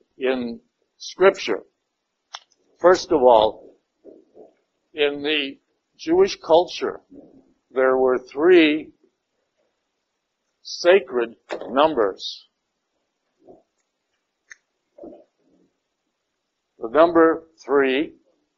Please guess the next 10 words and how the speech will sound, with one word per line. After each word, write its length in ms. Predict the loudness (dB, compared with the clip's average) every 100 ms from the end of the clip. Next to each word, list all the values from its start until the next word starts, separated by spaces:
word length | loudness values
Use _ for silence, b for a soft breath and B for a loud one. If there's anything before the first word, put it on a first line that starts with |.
| _ _ _ _ _ _ _
the 160 | -12 -8
number 420 | 0 0 2 -2
seven, 600 | -2 2 4 4 -2 -4 _ _ _ _ _ _ _ _ -4
and 260 | -2 0
the 100 | -2
number 440 | -2 -2 0 0 -2
twelve. 460 | 2 4 4 2 -6 _ _ _ _ _ _ _ _ _
These 300 | -4 -4 -4
were 220 | -4 -4
all 560 | 0 2 4 2 -2